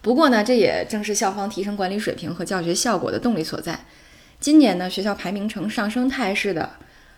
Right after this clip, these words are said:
呃，是这个四十七家，而下滑的呢，有七十三家啊，所以其实这个变动还是很大的。那么这些变化，呃，呃，及其内在原因啊，在这个悠悠的，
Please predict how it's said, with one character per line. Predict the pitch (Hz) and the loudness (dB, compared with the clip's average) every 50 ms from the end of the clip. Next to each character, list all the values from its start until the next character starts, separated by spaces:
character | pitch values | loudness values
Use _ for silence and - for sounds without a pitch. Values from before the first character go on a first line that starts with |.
| _ - | _ -10
呃， | 190 165 160 151 143 160 | -8 -6 -4 -4 -6 -6
是 | - - - 180 | -6 -6 -6 -4
这 | 185 190 175 | -2 -2 -2
个 | 151 156 151 - | -2 -2 -4 -6
四 | - - - 233 | -8 -4 -2 -2
十 | 214 233 247 | 0 0 0
七 | 240 - - - 311 302 | 0 0 2 2 2 0
家， | 269 - 160 131 131 - - - - - - - - - - - - - | 0 0 -2 -2 -2 -4 -8 -10 -18 -20 -20 -20 -20 -20 -20 -20 -8 0
而 | - 202 247 | 2 4 4
下 | 262 - - 330 254 220 | 4 6 8 8 8 8
滑 | 220 - - 156 156 151 185 | 6 4 0 0 0 2 2
的 | 226 247 | 4 4
呢， | 233 220 190 190 | 4 4 2 0
有 | 180 151 | -2 -6
七 | 143 - - - 226 220 | -4 -4 -2 0 0 0
十 | 220 226 | 0 0
三 | 220 - 233 233 | 0 0 0 2
家 | 220 180 - - - - - - _ _ _ _ - | 0 -2 -4 -6 -8 -14 -20 -20 _ _ _ _ -16
啊， | 175 165 - | -12 -12 -6
所 | - - 220 | -2 0 0
以 | 220 | 0
其 | - 226 | 2 0
实 | 226 240 | 0 2
这 | 233 240 | 2 2
个 | 214 | 2
变 | 214 254 247 233 | 4 2 2 0
动 | 202 190 | 0 -2
还 | 185 190 175 | -4 -4 -6
是 | 180 190 | -6 -6
很 | 190 139 | -8 -8
大 | 131 165 170 160 | -8 -6 -6 -6
的。 | - - - - - - - - - - - - - - - | -6 -8 -10 -12 -16 -20 -20 -20 -20 -20 -20 -20 -20 -6 2
那 | - | 4
么 | 269 285 | 4 6
这 | 269 349 320 | 6 6 6
些 | 294 302 277 | 6 6 4
变 | 269 294 285 226 214 | 4 4 4 4 4
化， | 220 226 226 185 - - - - - - - - - - - _ | 2 0 0 -2 -4 -6 -10 -14 -20 -20 -20 -20 -20 -20 -20 _
呃， | - 190 190 185 180 175 175 - - - - _ - - - | -10 -8 -6 -4 -4 -4 -4 -8 -14 -20 -20 _ -16 -8 -6
呃， | - - | -4 -4
及 | - - 226 254 | -2 2 2 4
其 | 262 - - 262 | 4 6 6 8
内 | 285 302 | 8 8
在 | 269 - 185 170 | 6 6 4 2
原 | 156 147 127 139 165 220 | 2 2 0 2 4 6
因 | 262 277 285 285 285 - - - | 8 8 8 6 4 0 -8 -12
啊， | - 170 | -10 -10
在 | 165 - 185 175 170 165 165 160 165 170 - - 170 170 | -6 -2 -2 0 0 0 0 0 -2 -2 -2 -4 -4 -4
这 | - 170 165 | -4 -4 -2
个 | 165 156 151 156 156 | -2 -4 -4 -2 -2
悠 | 175 185 185 | 0 2 2
悠 | 185 175 165 | 2 2 0
的， | 156 151 151 151 147 147 | 0 -2 -2 -2 -2 -4